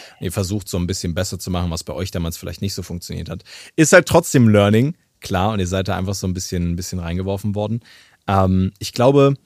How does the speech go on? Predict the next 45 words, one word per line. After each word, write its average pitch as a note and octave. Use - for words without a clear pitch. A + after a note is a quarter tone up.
du B2
hast -
auch C3
gerade C3
angesprochen, B2+
es G#2+
ist B2
sehr A2+
stressig. -
Und F#2+
ich -
glaube, A#2+
alles B2
zusammen A2+
gesehen, F2
dieses E2+
immer A2+
wieder G#2+
streamen, F#2
trotzdem G2
noch F#2+
sich F#2+
darum F#2+
kümmern G#2+
müssen, G2
dass F#2
man A2+
ein A2+
Team C3
hat, D#2+
dass -
man F2
diese F2
anderen F#2
Leute F#2+
hat, F2+
die F#2
sich F#2
auch F2
auf F2+
einen F#2
irgendwo F#2
verlassen B2+
und F#2
so, F#2